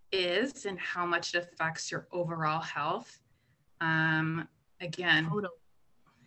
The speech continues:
Speaker 1: we have such horrible diets, you know. Um,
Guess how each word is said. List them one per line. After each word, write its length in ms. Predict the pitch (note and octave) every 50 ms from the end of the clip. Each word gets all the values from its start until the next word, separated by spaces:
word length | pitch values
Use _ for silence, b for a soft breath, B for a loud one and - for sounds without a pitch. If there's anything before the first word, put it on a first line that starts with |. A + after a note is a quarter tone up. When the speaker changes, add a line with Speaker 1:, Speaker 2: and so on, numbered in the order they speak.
| _ _ -
Speaker 1:
we 140 | F#3 F#3+ F#3+
have 260 | - - F#3 F3+ F3+
such 600 | - - - - F3 F3+ F#3 - - - - - _ _ _
horrible 480 | _ - - F3 F3 F3+ F3+ F#3 F#3 F3
diets, 760 | - C#3+ C3 C3 C#3+ D#3+ F#3 G3+ F#3 - - - - - - _ -
you 120 | - F#3+ F#3+
know. 460 | G3 F#3+ F3+ F3+ F#3 F#3+ F#3+ F#3+ F#3+ B B B B B B B -
Um, 600 | F3+ E3+ E3 E3 E3 E3 D#3+ D#3 D#3+ D#3+ C#3+ C#3+